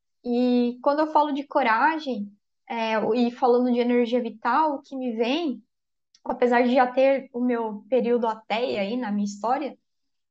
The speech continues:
é você buscar a sua fé, né? É meio que acredi-, é meio não, é acreditar, né, a partir da sua crença, da, das suas virtudes,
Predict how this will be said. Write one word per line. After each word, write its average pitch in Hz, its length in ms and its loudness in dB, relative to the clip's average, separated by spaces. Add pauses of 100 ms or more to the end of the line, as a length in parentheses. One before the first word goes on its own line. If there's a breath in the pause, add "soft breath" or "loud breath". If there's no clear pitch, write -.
é 247 340 0
você 302 500 -2 (100)
buscar 349 420 -4
a 349 40 -4
sua - 320 -2
fé, 294 380 0 (640)
né? 226 440 -4 (380 loud breath)
É 220 160 0
meio 247 320 2
que - 80 -2
acredi-, 294 600 0
é 254 120 -2
meio 262 320 2
não, 262 260 2
é 226 140 0
acreditar, 285 840 -2
né, 285 100 -2
a 269 140 0
partir 240 300 -8
da 247 120 -2
sua 254 240 -2
crença, 247 520 -2 (300)
da, 202 220 0
das 208 260 -2
suas 233 260 -2
virtudes, 254 760 -4